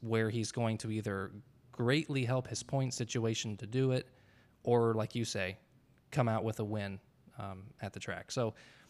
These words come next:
he, he could get through, but I'm just gonna mark him down that he's not. Um, and I think for both Bubba Wallace and Ryan Blaney, for sake of consistency, um, you know, the,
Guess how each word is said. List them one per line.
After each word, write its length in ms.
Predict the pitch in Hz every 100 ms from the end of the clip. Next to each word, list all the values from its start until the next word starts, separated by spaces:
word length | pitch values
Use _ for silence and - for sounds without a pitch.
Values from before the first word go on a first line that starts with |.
| - _ -
he, 120 | 131
he 220 | 180 143 156
could 260 | 170 160
get 200 | 147 -
through, 380 | 135 131 131 127
but 220 | 120 110
I'm 120 | 120
just 160 | 147 -
gonna 160 | 127 113
mark 260 | 120 117
him 140 | 117 110
down 180 | 113
that 100 | 104
he's 220 | - 104 98
not. 580 | 101 117 110 101 - - 110
Um, 280 | 101 98 -
and 120 | 127
I 40 | 120
think 320 | 170 180 - -
for 220 | - 131 120
both 500 | 131 170 156 - - _ _ 135
Bubba 140 | 131
Wallace 380 | 131 127 127 - 127
and 260 | 127 127
Ryan 280 | 117 117 113
Blaney, 400 | 117 117 113 104 -
for 180 | -
sake 280 | 117 123 113
of 120 | 110
consistency, 720 | - 104 110 101 92 - 87 - _ _ - - -
um, 260 | 101 104 107
you 80 | 113
know, 160 | 113 -
the, 220 | -